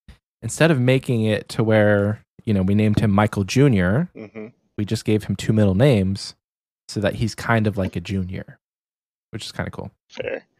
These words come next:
Speaker 1: Fun little fact for you guys. So Eligio.
Speaker 2: Yep.
Speaker 1: I will not spe-, I will not say Elagio ever again.
Speaker 2: Now we gotta get
Speaker 1: Ever.
Speaker 2: Oxy to this, <laughs> you know.
Speaker 1: I know.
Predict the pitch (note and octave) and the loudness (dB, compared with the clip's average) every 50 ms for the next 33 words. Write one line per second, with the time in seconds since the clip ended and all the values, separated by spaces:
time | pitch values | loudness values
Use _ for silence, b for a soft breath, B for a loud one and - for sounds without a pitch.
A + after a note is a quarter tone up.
0 | _ _ _ _ - G#2 G2 F#2+ F#2+ - - - - - - _ - A1+ A#1+ - | _ _ _ _ -4 -2 -2 -2 -4 -4 -6 -6 -6 -6 -6 _ -6 -6 -6 -6
1 | - G1+ - - - - G2 F#2 b b b b b b b _ C3 C#3 C#3 D#3 | -6 -8 -8 -6 -2 0 0 0 b b b b b b b _ 4 6 6 8
2 | G3+ A#3+ A#3 - - A#2 G2 E2 - - G2+ A2 - - - - - A2+ B2 D#3 | 6 6 4 4 4 4 4 4 2 0 -2 -6 -10 -14 -18 -6 0 2 2 2
3 | - _ _ _ - - - B2+ F3 G3+ G3 F3+ D#3 B2 A#2+ B2 D3 E3+ G3+ - | 0 _ _ _ -6 2 4 6 8 8 8 6 6 6 6 6 6 6 6 4
4 | - - - B2 A#2+ G#2 G#2 C3+ F3 G3 F3+ A#2+ B2 C#3 D#3+ D#3 - - - C3 | 0 -6 -2 0 0 4 6 4 6 6 6 6 8 6 6 4 2 2 2 4
5 | B2 A2+ A2 A2 A2+ A2 G#2 G#2 G2 F#2+ - - _ - A#2 A#2+ A2+ B2+ B2 G#2+ | 4 4 4 2 2 2 2 0 0 0 -2 -4 _ 0 0 2 4 4 4 4
6 | F#2 F2 G2 G2 - - - - - _ _ _ _ _ - - B2+ A#2 A#2 B2 | 2 0 -2 -2 -2 -4 -8 -14 -16 _ _ _ _ _ -4 0 0 2 4 6
7 | C3 B2 A#2+ A#2+ A#2 A2 G#2+ A2+ A#2+ B2 G2+ F2 - A2 G2+ - - A#2 A#2 C#3 | 6 4 6 4 4 6 6 6 6 6 4 2 0 -2 -4 -4 -4 -2 -2 -2
8 | - - - F3 D#3+ G#2+ A2 F#3+ - F#3+ - - G#3+ - C#3 C3+ - - - - | -2 0 2 2 4 4 2 2 0 -2 -2 -2 -2 0 2 2 2 0 -2 -6
9 | - - G2 F#2 G#2 B2 C#3+ D#3 D#3 C#3+ B2+ G#2 F2+ E2+ F2 | -4 -2 -2 0 4 4 6 6 6 6 6 4 2 0 -4